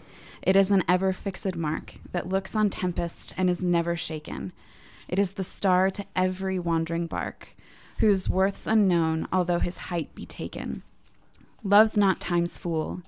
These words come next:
though rosy lips and cheeks within his bending sickle's compass come. Love alters not with his brief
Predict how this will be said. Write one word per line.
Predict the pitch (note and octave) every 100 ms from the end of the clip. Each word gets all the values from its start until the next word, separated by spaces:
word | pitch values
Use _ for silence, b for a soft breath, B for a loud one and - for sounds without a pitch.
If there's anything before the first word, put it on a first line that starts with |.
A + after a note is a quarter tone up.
| b b b
though | F3+
rosy | F3 E3+ F3 F#3
lips | E3+ F3 - E3+
and | E3+
cheeks | - F3 - - -
within | F3+ F3 F3
his | F3 E3+
bending | - E3+ E3+ F3 E3+
sickle's | - E3+ E3 E3+
compass | - F#3 F3 E3+ -
come. | - D#3+ D#3 F3+ b b b b b
Love | F3+ F#3+
alters | - F#3 F#3+ G#3 F#3+ F#3+
not | F3 D#3+ - -
with | F#3+ F3
his | F3+
brief | - - G#3 A3